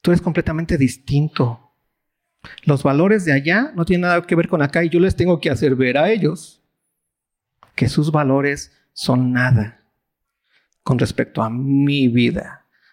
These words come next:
con respecto a mi luz, que su luz es tinieblas.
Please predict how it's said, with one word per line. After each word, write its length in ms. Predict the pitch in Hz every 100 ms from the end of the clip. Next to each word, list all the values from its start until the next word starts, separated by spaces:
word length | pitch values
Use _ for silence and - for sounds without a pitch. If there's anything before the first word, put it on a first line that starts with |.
| _ -
con 140 | 117
respecto 420 | 113 - 113 -
a 40 | 113
mi 180 | 131
luz, 280 | 123 131 117
que 120 | -
su 140 | 104 127
luz 460 | 143 208 226 - _ - _
es 220 | - 139
tinieblas. 960 | - 131 127 139 127 117 95 - - _